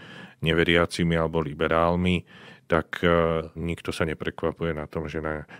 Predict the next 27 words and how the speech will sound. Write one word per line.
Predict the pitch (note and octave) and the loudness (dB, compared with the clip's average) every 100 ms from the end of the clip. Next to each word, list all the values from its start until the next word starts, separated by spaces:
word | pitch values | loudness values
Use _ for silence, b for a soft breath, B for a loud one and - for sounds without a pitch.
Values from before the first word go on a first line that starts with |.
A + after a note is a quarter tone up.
| B | B
niektoré | E2 - E2+ D#2+ - | -6 -2 -2 0 -2
témy | D#2 D#2 D2+ D#2+ - B B B | -2 -2 -6 -8 -12 B B B
má | D#2+ D#2+ D#2+ D#2 D#2 E2+ | -4 -2 0 -2 -6 -6
iné | E2+ E2 | -4 -2
názory, | D2 C#2 C#2+ E2 D2+ D#2+ D#2 | -2 -2 -2 -2 -2 -6 -8
ako | - - - E2 D2+ D2 - | -12 -14 -4 -2 -2 -4 -10
majú | - D2+ D2+ | -6 -4 -4
napríklad | D2 - - C#2 | -8 -8 -6 -4
liberáli | D2+ D#2 D#2 D2+ D2+ D2+ D2+ | -2 0 2 2 0 -2 -4
alebo | D2 D2+ D2+ D#2 B B B | -2 -4 -2 -4 B B B
neveriaci | E2 D#2 D#2+ D2+ F2+ | 0 2 0 -2 -4
ľudia, | D#2+ D2+ E2 D#2 D2+ | -2 -4 -2 -2 0
ale | D#2+ D2 - B B B | -2 -6 -10 B B B
ide | E2 E2 D#2+ | -4 -2 -2
o | E2+ | -4
to, | - E2 D#2+ | -4 -4 -2
že | E2 - E2 E2 D#2 B B B | -6 -4 -2 -2 -4 B B B
snažíme | - E2 D#2+ E2 | -2 -2 0 -4
sa | D#2+ E2 | -4 -8
spolu | - D#2+ D2+ | -6 -6 -6
komunikovať, | - D#2+ D#2 D#2 - E2 D#2+ - | -8 -8 -8 -8 -8 -6 -8 -12
čo | - D#2+ D#2 - b b b | -10 -8 -10 -14 b b b
táto | D#2 - | -4 -2
verzia | D#2+ D#2+ E2 - E2+ D#2+ D#2 - B B B B B B _ _ - | 2 2 0 0 2 4 2 -4 B B B B B B _ _ -2
tradicionalistov | D#2+ D#2+ E2+ - E2+ D#2+ D#2+ D#2+ - D#2+ D#2 D#2 | 0 0 -2 -2 0 0 -2 -4 -6 -4 -2 -2
úplne | E2 D#2+ | -4 -2
odmieta. | D#2 D2+ D2+ D2 - | -2 -4 -8 -8 -10